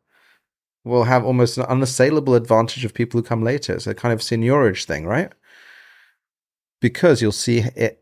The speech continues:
at the start. It is the start of the biggest change, I think, that we've ever seen. And again,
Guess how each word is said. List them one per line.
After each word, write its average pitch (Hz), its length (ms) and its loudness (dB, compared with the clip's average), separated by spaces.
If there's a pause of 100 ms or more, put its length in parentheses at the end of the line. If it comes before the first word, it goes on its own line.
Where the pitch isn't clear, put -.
(120)
at 104 260 0
the 98 140 -4
start. - 540 -8 (600)
It 120 60 -2
is 110 120 -2
the 110 60 -4
start 131 300 0
of 123 60 -2
the 110 80 2
biggest 127 420 0
change, 107 400 2
I 92 100 0
think, 98 420 -8
that 98 100 -6
we've 95 160 -2
ever 101 180 0
seen. 98 360 -4 (800)
And 113 160 2
again, 110 380 2